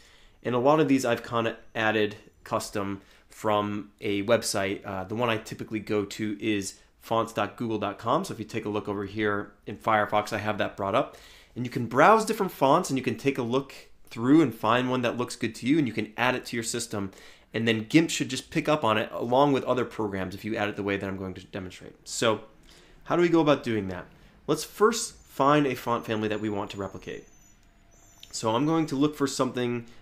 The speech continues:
that is really distinguished from other fonts. I'm gonna look for a, a handwriting font. And let's just look through some of these here. Find one that we like. Okay, this looks good to me. This rock salt font here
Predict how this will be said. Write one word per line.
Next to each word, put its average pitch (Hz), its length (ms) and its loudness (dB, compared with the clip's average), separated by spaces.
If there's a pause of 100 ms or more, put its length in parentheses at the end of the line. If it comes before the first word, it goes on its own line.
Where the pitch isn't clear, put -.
that 110 120 -4
is 104 120 -2
really 123 720 -2 (240)
distinguished 117 500 -4
from 110 240 -4
other 113 380 2
fonts. 110 420 0
I'm 107 80 -4
gonna 113 140 0
look 117 120 -6
for 101 300 -2
a, 95 140 -4 (260)
a - 60 -14
handwriting 101 640 -2
font. 92 400 -6 (600)
And 95 320 -6
let's 110 200 -6
just - 480 -8 (840)
look 98 160 -14
through 98 120 -12
some 95 200 -6
of 92 120 -6
these 95 360 -6
here. 120 640 -4 (3250)
Find 95 360 -6
one 95 80 -4
that 95 80 -6
we 98 80 -4
like. 95 300 -6
Okay, 110 260 -2
this 143 400 2
looks 143 200 -2
good 120 180 -6
to 110 100 -10
me. 110 80 0
This 101 240 -6
rock 107 380 2
salt - 320 -4
font 104 320 -2
here 131 240 -2